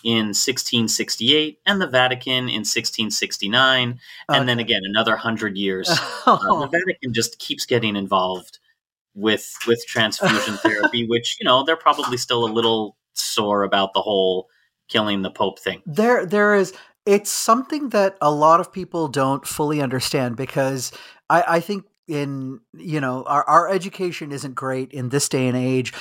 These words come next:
Speaker 2: We always think about the Vatican or the church against science because we always think of Galileo. But the truth of the matter is, the church was one of the biggest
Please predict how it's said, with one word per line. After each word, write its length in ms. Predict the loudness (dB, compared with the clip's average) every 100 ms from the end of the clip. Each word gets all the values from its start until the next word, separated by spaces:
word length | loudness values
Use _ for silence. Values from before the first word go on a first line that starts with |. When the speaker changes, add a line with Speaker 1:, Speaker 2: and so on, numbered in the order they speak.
| -16 -2
Speaker 2:
We 220 | 4 6
always 420 | 6 6 4 2 -2
think 200 | -2 -2
about 500 | 2 4 4 0 -10 _ _ -4
the 160 | -2
Vatican 720 | 4 6 6 2 -2 -4 -4 -6
or 260 | -2 0 0
the 120 | -4
church 440 | -6 -4 -4 -6 -6
against 640 | -8 -2 2 2 2 -2 -4
science 640 | -2 2 2 2 0 -2
because 300 | -2 -2 -2
we 100 | 0
always 280 | 0 0 -4
think 200 | -8 -8
of 140 | -10
Galileo. 640 | -4 -2 -2 -4 -6 -4 -6 -8 -18 -20 -12
But 220 | 0 2 2
the 60 |
truth 340 | -6 -6 -2 -2
of 80 |
the 100 | 0
matter 320 | 0 0 0 0
is, 420 | 0 0 -4 -8 -14 _ _ _
the 320 | -4 0 2 2
church 460 | 2 2 2 0
was 240 | 0 2 0
one 540 | -2 4 4 4 -2 0
of 540 | 6 6 6 2 -6
the 440 | -6 -4 -4 -4 -6 -4
biggest 460 | 0 2 2 2